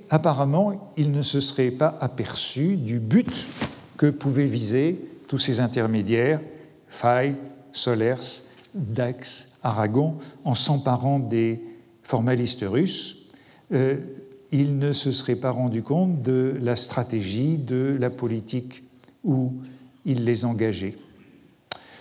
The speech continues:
Ben, je terminerai en disant que si on se réfère autant à ce texte dans ces années, c'est d'une part d'un point de vue théorique parce qu'il montrait qu'il n'y avait pas eu de séparation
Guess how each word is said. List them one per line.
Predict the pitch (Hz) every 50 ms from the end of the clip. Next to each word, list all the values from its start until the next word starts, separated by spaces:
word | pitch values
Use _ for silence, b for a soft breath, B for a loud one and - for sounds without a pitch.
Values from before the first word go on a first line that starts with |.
| B B B
Ben, | 143
je | 135 127 170
terminerai | 160 180 165 156 165 160 156 151 160 151
en | 147 143
disant | 131 139 139 139 151 147 139
que | - - 120 113
si | - - - - 143 135
on | 131 123
se | - - 139
réfère | 123 120 139 131 - - 202 170 127 104 90 - - - - - - - -
autant | 214 165 156 160 - 170 160 160 160
à | - 117
ce | - - 123
texte | 104 123 - 160 151 - - -
dans | 147 123
ces | - - - 101 95 95
années, | 101 107 123 156 202 233 220 220 - - - - - B B B B B B B B B B B B B _
c'est | - - 160 151 143 131 135 - - -
d'une | 110 143 156 139 -
part | 165 160 139
d'un | 113 127 123
point | 123 127 131 127
de | 117
vue | 113 127 120
théorique | 123 131 127 127 120 160 165 160 - -
parce | - 120 - - -
qu'il | - 127 123 120
montrait | 117 131 143 147 139 - - 160 147 135 117 B B B B B B
qu'il | - 147 123
n'y | 123 131
avait | 113 123
pas | 120 123 160 160
eu | 165 165 151
de | -
séparation | - - - 143 - - 139 120 117 123 113 - - - 127 120 117 104